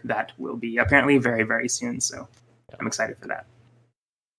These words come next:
Speaker 1: But, uh, moving on to the next story, Activision Blizzard has reportedly laid off nearly one hundred and ninety employees. So it wasn't too long ago. I feel like it wasn't too long ago that they, that they did this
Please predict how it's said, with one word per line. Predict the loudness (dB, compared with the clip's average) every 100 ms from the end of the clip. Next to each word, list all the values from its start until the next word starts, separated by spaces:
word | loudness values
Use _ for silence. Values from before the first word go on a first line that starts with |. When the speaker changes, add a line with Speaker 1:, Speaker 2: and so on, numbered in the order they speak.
| -12 -12 -6
Speaker 1:
But, | -8 -6 -2
uh, | -2 0 6
moving | 8 10 8
on | 6 4 2
to | 2 4 4 4
the | 4 6
next | 6 4 0
story, | -2 2 4 4 4 4
Activision | 2 4 4 6 6 4
Blizzard | 4 4 4
has | 4 2
reportedly | 2 -2 -2 0 2 2
laid | 2 2 4 4 4
off | 4 4 4
nearly | 2 4 4 4 4
one | 4 4 4
hundred | 4 4 4
and | 4 4
ninety | 2 2 0 0
employees. | 2 0 0 0 0 2 4 4 2 -2 -10 -14 -2
So | 2 6
it |
wasn't | 8 10 8 8
too | 4
long | 6 6 6
ago. | 4 4 4 2
I | 0
feel | 0 0 0 -4 _
like | -6 -6 _ _ _ 0
it |
wasn't | 4 4 4
too | 2 6
long | 6 8
ago | 6
that | 6 4
they, | 0 0
that | 0 -2 -2
they | 2
did | 2 4
this | 2 2 2